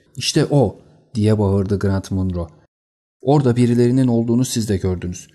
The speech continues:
Şimdi beni takip edin." Kapıya doğru yönelmiştik ki gölgelerin arasından bir kadın çıktı. Karanlıkta yüzünü göremiyordum ama kollarını yalvarır şekilde açmış olduğunu fark edebildim. "Tanrı aşkına yapma Jack," diye bağırdı. "Bu akşam geleceğini anlamıştım.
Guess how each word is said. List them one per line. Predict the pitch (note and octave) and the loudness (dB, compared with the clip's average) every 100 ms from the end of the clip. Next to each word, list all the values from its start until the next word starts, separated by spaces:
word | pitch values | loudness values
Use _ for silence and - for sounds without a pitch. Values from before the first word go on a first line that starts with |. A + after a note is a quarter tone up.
| _ | _
Şimdi | - A#2 A#2 | -6 -2 0
beni | A2 G#2 | 0 -2
takip | G2+ F2+ - | -4 -6 -6
edin." | F#2 F#2+ G#2 _ _ _ _ _ _ _ | -8 -8 -14 _ _ _ _ _ _ _
Kapıya | A#2+ A#2+ F3 E3+ | -4 0 0 0
doğru | A2 G#2 | -2 0
yönelmiştik | G2+ G#2 G#2 A#2 - A2+ - | 0 0 0 -4 -6 -10 -6
ki | - - | -8 -2
gölgelerin | B2 D3+ D3+ D#3 C#3+ | -2 -2 -2 -2 -2
arasından | G#2+ G#2 A2 G#2+ G#2 | -2 -4 -6 -4 -4
bir | |
kadın | F#2+ G2 F#2 | -4 -6 -6
çıktı. | F#2 - - - _ _ _ - | -10 -14 -16 -20 _ _ _ -6
Karanlıkta | A#2+ C#3+ D#3 D#3 | 0 0 0 -2
yüzünü | D#3+ B2+ C3+ C#3 | 0 0 2 2
göremiyordum | B2 A#2+ A#2+ F#2+ F#2+ | 2 0 0 0 0
ama | A2 G2 F#2 - _ | -2 -2 -4 -10 _
kollarını | - A#2 C#3 C3+ C#3+ D3+ D3+ - | -4 -2 0 0 0 -2 -6 -2
yalvarır | G2+ G#2+ A2 C#3 | 0 0 0 -2
şekilde | - A2+ G#2+ G2+ | -2 -4 -4 -4
açmış | G2 - A#2+ G#2+ | -4 -4 -6 -6
olduğunu | G2 G#2+ G#2 | -6 -6 -6
fark | A2 G2+ G2+ | -6 -8 -8
edebildim. | G2 F#2+ - - _ _ _ _ _ | -8 -10 -10 -18 _ _ _ _ _
"Tanrı | B2 A#2 C3 | -2 0 0
aşkına | A#2 A#2 A2+ G#2+ | -2 -2 -4 -2
yapma | G2+ A#2 - A2 | 0 -2 -2 -2
Jack," | A2 A2+ G2+ - | 0 -2 -2 -6
diye | G#2 G2 | -4 -4
bağırdı. | G2 F#2 F2+ - - _ _ _ - | -4 -6 -6 -12 -16 _ _ _ -2
"Bu | D3 | 0
akşam | D3+ - A#2+ | 0 -2 0
geleceğini | B2+ C#3+ C3+ B2 A#2+ | 2 2 2 2 2
anlamıştım. | A#2+ A#2+ A#2 - F#2 | 2 2 2 0 -8